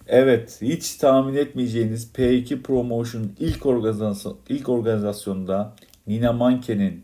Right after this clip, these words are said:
Peter Kadiru'nun olduğu gecede yeni kadrosuyla beraber Peter Kadiru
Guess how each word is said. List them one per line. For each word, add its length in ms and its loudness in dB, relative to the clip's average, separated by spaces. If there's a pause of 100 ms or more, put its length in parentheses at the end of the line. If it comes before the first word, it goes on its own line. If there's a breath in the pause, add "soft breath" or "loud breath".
Peter 260 -4
Kadiru'nun 520 -2
olduğu 440 2
gecede 680 0
yeni 220 -2
kadrosuyla 800 0
beraber 600 2 (680 soft breath)
Peter 460 -4
Kadiru 760 2